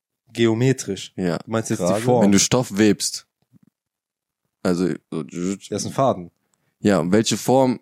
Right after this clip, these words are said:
Speaker 2: nimmt etwas Gewebtes an, automatisch, weil das im Weben, Weben drin ist?
Speaker 1: Rechteckig.
Speaker 2: Richtig. Und das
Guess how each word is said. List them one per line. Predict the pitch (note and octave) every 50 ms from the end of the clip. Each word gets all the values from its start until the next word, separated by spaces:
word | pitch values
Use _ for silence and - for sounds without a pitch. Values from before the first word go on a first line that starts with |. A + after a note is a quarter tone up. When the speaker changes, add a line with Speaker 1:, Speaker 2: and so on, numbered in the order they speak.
| _ _
Speaker 2:
nimmt | - G2+ G#2 A#2+ B2+ A#2+ - - - - -
etwas | G2 F2+ - G#2 F#2+ F2+
Gewebtes | G2+ F#2+ G#2+ A#2 A2+ - - F#2+ -
an, | - G#2 G#2+ G2+ F2 D#2+
automatisch, | - - G2 G2+ - G2+ G#2 G#2+ G#2+ G#2 - F2+ E2 -
weil | F#2+ F#2 F#2 F2+
das | F#2 F#2+ - - - - _ -
im | F#2 F#2 F2+
Weben, | F2+ G2 G2+ G2 F#2+ F#2 - -
Weben | - F2+ F#2+ G2+ F#2+ F#2+ F2+
drin | - G2 G2 G2
ist? | F2+ E2+ - - - G2+
Speaker 1:
Rechteckig. | G#2+ A2 - - G#2+ G2 - - F#2+ - - _ _ _ _ _ - -
Speaker 2:
Richtig. | F#2 G#2+ A#2+ - - A2 G#2+ G#2 G2+ F#2+ F#2 E2+ - - - - - _ _ _ _ _ _ _ _ _ _ _ _ _ _ _ _
Und | - F#2+ F#2+ F#2 F2+ E2+ - - _ _ _ _ _ _ -
das | A#2 B2+ D#3+ E3+ - - -